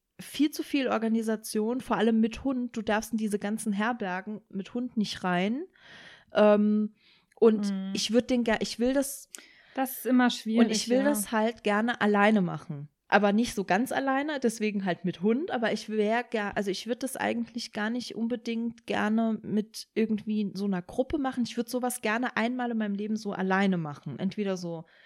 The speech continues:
Speaker 1: so
Speaker 2: Ganz
Speaker 1: eine
Speaker 2: alleine oder mit jemand vielleicht, dass noch eine Person
Speaker 1: A-,
Speaker 2: dabei
Speaker 1: am liebsten
Speaker 2: ist dann
Speaker 1: eigentlich
Speaker 2: vielleicht noch,
Speaker 1: alleine
Speaker 2: oder?
Speaker 1: tatsächlich. Mhm.
Speaker 2: Ganz alleine?
Speaker 1: Aber,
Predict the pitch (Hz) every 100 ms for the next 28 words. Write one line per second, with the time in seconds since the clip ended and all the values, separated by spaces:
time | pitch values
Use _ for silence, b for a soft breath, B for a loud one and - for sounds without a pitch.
0 | b b b _ _ _ - 226 311 -
1 | 190 190 180 185 214 208 214 226 220 214
2 | 208 196 202 196 196 208 202 190 208 -
3 | 208 208 202 180 - 175 302 - 185 175
4 | 240 170 165 254 - 220 196 185 170 -
5 | 165 - 147 - - 160 - _ - 196
6 | 202 208 302 440 427 269 262 403 427 302
7 | 247 190 185 220 277